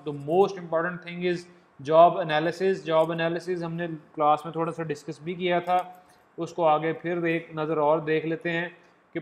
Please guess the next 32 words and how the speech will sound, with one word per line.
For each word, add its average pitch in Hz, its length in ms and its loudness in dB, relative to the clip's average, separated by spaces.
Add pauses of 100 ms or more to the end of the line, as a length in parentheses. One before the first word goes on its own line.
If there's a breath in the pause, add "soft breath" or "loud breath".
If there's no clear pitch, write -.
provides 170 420 4
information 180 440 -8
about 170 260 2
the 170 60 -2 (100)
jobs 160 360 4 (120)
currently 175 520 -4 (600)
being 160 360 -2
done 185 380 0
and 165 160 -6
the 156 60 -12
knowledge, 160 380 2
skill 175 220 -4
and 180 80 -6
ability 170 360 -2
that 170 160 0
individual 160 380 -6
need 160 220 -8
to 175 60 -4
perform 160 480 -6 (140)
the 139 160 -8
jobs 170 260 4 (280)
adequately। 151 580 0 (1400)
इन, 202 320 2 (260)
इस 202 300 0
job 180 300 8
analysis 185 500 0
को 196 140 0
perform 175 440 -2
करने 175 280 -4
के 185 160 0
चंद 175 280 -4
एक 180 120 -2